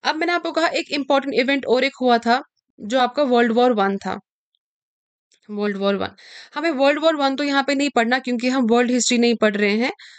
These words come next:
हमें इंडियन हिस्ट्री, इंडियन नेशनलिस्ट मूवमेंट ही देख रहे हैं, ठीक है, इंडियन फ्रीडम मूवमेंट।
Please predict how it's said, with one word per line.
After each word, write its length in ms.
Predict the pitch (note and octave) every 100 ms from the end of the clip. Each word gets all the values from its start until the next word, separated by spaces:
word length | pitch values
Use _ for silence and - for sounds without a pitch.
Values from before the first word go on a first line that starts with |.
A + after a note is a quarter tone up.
| -
हमें 200 | - C4
इंडियन 300 | A#3+ A#3+ A#3+
हिस्ट्री, 320 | A#3+ A3+ B3 C4
इंडियन 340 | A#3+ A#3 C4
नेशनलिस्ट 460 | A#3+ A3+ A#3 A3+ A3+
मूवमेंट 300 | A3 A3+ A3+
ही 80 |
देख 240 | G#3+ F#3+ -
रहे 100 | -
हैं, 100 | G#3
ठीक 120 | - C#4+
है, 100 | E4+
इंडियन 240 | A#3 A3+ A3
फ्रीडम 280 | G#3+ G3+
मूवमेंट। 320 | G3+ G3 G#3+